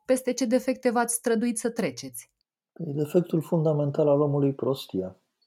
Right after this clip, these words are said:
Speaker 2: Dar nu pot să spun că am depășit cu succes, uh,
Speaker 1: Pare absolut <laughs> improbabil în cazul dumneavoastră.
Speaker 2: Nu, nu, nu, oamenii sunt proști.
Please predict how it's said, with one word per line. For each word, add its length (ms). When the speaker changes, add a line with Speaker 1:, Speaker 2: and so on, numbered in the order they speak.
Speaker 2:
Dar 160
nu 100
pot 180
să 120
spun 280
că 440
am 120
depășit 440
cu 120
succes, 640
uh, 300
Speaker 1:
Pare 200
absolut 640
<laughs> 60
improbabil 640
în 120
cazul 400
dumneavoastră. 880
Speaker 2:
Nu, 200
nu, 120
nu, 340
oamenii 340
sunt 220
proști. 440